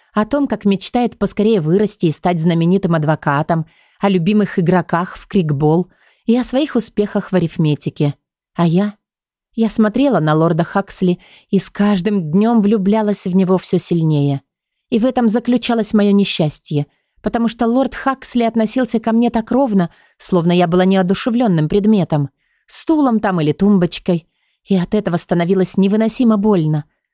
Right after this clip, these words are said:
Но ведь никто не виноват, что меня угораздило влюбиться в совершенно неподходящего мужчину. Точнее, никто, кроме меня.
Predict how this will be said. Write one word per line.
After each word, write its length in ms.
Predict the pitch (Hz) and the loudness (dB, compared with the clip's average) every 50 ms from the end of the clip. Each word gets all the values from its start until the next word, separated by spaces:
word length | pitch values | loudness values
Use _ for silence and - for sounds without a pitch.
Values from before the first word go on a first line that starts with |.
| _ - | _ -4
Но 60 | 214 | -2
ведь 180 | 208 220 214 - | -2 0 0 0
никто 300 | 214 208 - - - 269 | -2 -2 -2 -2 0 0
не 140 | 277 311 277 | 2 2 2
виноват, 380 | 302 294 294 262 254 196 - | 2 2 2 2 0 -2 -2
что 180 | - - - 185 | -4 -4 -2 0
меня 240 | 190 190 202 202 196 | 2 4 4 4 4
угораздило 540 | 190 175 202 208 220 208 180 196 196 196 | 2 2 2 2 2 0 0 0 0 0
влюбиться 520 | 180 190 208 190 202 262 247 - - 180 - _ _ _ _ _ | 2 0 0 2 0 0 0 0 -4 -4 -4 _ _ _ _ _
в 60 | - - | -8 -6
совершенно 460 | - 233 - - - - 330 254 185 | -4 -4 -2 -2 -2 0 0 0 2
неподходящего 720 | 165 170 175 - 196 - - 226 214 208 - - - 185 190 | 0 0 -2 -4 -6 -4 -2 0 0 0 -2 -2 -2 0 2
мужчину. 560 | 202 220 214 - - - 208 170 160 147 - _ _ _ _ _ _ _ - | 2 2 2 0 0 0 0 2 0 -2 -4 _ _ _ _ _ _ _ -6
Точнее, 440 | - 180 - - - - 190 180 180 | -6 -6 -4 -4 -2 0 2 2 4
никто, 440 | 185 202 202 208 - - - 262 | 4 2 0 -2 -6 -4 -4 -4
кроме 280 | 226 - 214 208 202 202 | -2 0 0 0 2 2
меня. 440 | 202 208 208 214 196 165 147 135 | 4 4 4 4 4 2 2 -2